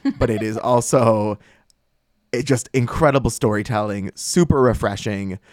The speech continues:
Speaker 1: There have been just, like, every, you don't know what to expect every episode, and from scene to scene where I'm laughing out loud,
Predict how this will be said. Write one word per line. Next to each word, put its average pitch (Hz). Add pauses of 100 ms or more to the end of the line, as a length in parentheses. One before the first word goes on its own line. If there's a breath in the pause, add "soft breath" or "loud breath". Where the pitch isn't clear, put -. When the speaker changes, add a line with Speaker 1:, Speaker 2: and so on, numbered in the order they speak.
(300 soft breath)
Speaker 1:
There 131
have 156
been 131
just, 135
like, 117 (180)
every, 160
you 160
don't 190
know 175
what 135
to 127
expect 113
every 123
episode, 123
and 107
from 107
scene 113
to 110
scene 110 (400 soft breath)
where 117
I'm 107
laughing 113
out 110
loud, 101